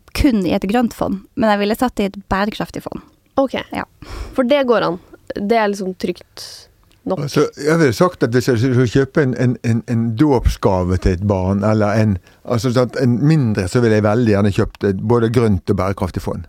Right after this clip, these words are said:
Speaker 3: Hvis det var snakk om arven til barna, så ville jeg ikke putte det bare i hverken, i det, hverken det ene eller andre av det, sant? Altså, da ville jeg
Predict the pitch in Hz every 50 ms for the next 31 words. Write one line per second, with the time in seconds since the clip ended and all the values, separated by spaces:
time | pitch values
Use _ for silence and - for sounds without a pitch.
0 | - - 127 117 - - 127 120 - 160 151 - - - 120 117 - - - 160
1 | 127 104 95 87 95 90 87 - 117 113 127 127 110 104 95 - - - - -
2 | - - - 135 131 120 113 - - - - - - - - - 151 110 98 -
3 | - - 107 - 113 95 107 101 98 104 101 101 101 110 117 113 104 95 98 113
4 | 107 - - 104 95 95 - - - - - 135 131 117 113 - - 123 123 113
5 | - 123 113 107 107 110 127 127 123 101 104 101 - 104 98 98 101 - - -
6 | - - 117 110 101 - - - - - 120 117 127 131 120 107 107 107 120 135
7 | 123 104 95 -